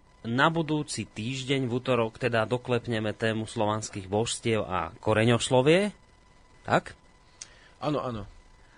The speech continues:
Speaker 1: A, a, a, a, a tam budeme aj v období nejakého, nejakých špeciálnych slav-, neviem, ešte, ja to ešte nebudem mať, to pozerám, že to budeme mať.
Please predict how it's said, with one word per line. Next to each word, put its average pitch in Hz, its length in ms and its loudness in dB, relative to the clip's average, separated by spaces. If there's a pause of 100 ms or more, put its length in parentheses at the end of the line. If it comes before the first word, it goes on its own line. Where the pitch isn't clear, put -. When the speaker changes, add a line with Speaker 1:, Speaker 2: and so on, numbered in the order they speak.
(300)
Speaker 1:
A, 92 160 2 (680)
a, 110 120 -8
a, 87 200 -6
a, 101 200 0 (180)
a - 140 -10 (340)
tam 127 240 2
budeme 143 480 0
aj 117 220 0
v 113 100 -2
období 131 480 0 (160)
nejakého, 120 480 0
nejakých 104 480 -6
špeciálnych 127 560 -2
slav-, 131 320 0
neviem, 165 160 0
ešte, - 180 -6
ja 143 140 2
to 160 160 -2
ešte - 160 -8
nebudem 120 400 -2
mať, 90 320 -2
to 107 60 -8
pozerám, 95 540 -4
že 90 120 -8
to - 160 -12
budeme 87 480 -4
mať. 98 640 0